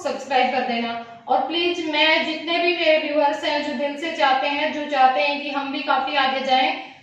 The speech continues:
तो इस video को हो सके जितना share करें, अपने जो WhatsApp group है, WhatsApp पे, status पे, और भी जहाँ पे अभी आप कर सकते हैं वहां पे इस video को जरूर share करें।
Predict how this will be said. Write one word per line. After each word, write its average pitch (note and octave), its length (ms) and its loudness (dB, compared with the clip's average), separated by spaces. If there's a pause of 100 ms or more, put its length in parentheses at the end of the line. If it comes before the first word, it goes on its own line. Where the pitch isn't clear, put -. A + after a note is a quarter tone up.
(120)
तो E4 240 -2
इस G4+ 340 0
video D4+ 360 2
को D#4 480 2 (640)
हो E4+ 260 6
सके F4 320 0
जितना D4 600 -2 (160)
share D4+ 380 0
करें, - 500 0 (220)
अपने D4 360 2
जो D#4 140 -2 (460)
WhatsApp C#4+ 320 -2
group C#4+ 380 0
है, C#4 260 2
WhatsApp - 380 -2
पे, D4 160 2
status C#4+ 560 -2
पे, D4+ 400 -2 (220)
और F4 280 4
भी G4 160 4
जहाँ D#4 320 2
पे F#4 140 4
अभी F4 180 2
आप D4+ 220 4
कर C#4 120 2
सकते C#4+ 340 -6
हैं D4+ 240 0
वहां C4 240 4
पे D4+ 180 -4
इस D#4+ 300 -8
video C#4 240 -4
को D4 300 -4
जरूर C#4 440 0
share C4+ 320 0
करें। C#4+ 320 -2